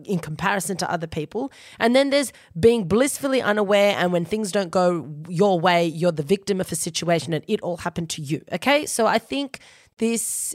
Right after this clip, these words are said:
is going to help you be more self-aware, know your limitations so you can do something about it. If you don't know your limitations,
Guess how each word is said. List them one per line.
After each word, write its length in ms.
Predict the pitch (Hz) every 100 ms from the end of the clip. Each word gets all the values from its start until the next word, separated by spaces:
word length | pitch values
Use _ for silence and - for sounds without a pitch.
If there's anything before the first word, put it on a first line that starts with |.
| -
is 440 | 214 208 202 175 -
going 260 | 185 190 196
to 160 | 196
help 320 | 160 190 185 170
you 260 | 180 180 165 - _ -
be 260 | 147 226 294
more 200 | 269 233
self-aware, 640 | - 185 - 151 127 208 311 _ -
know 260 | 170 214 285
your 200 | 277 247
limitations 760 | 214 196 - 156 - 160 202
so 140 | - 226
you 220 | 208 240
can 320 | 277 226 165 -
do 340 | 220 254 277 -
something 560 | - - 196 190 214 -
about 440 | - 220 285 349 220
it. 200 | 135 -
If 160 | 220 -
you 100 | 381
don't 220 | 466 277
know 80 | 302
your 160 | 269
limitations, 800 | 254 233 208 269 269 - 180